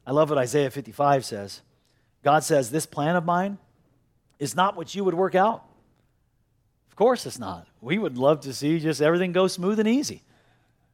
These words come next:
God goes, "This, this plan of mine, though, what I have for you, it's not what you would work out for yourself.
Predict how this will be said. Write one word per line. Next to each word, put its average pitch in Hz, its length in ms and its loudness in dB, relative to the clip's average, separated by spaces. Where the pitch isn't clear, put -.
God 180 240 8
goes, 185 180 6
"This, 170 160 -6
this 156 260 -12
plan 226 240 -2
of 147 80 -4
mine, 175 380 0
though, 101 160 -8
what 113 160 -8
I 180 160 6
have 165 260 2
for 127 100 -12
you, 117 200 -10
it's - 180 -14
not 208 220 -2
what 117 120 -16
you 170 180 -8
would 147 120 -4
work 147 280 -4
out 139 200 0
for 143 80 -10
yourself. 123 640 -4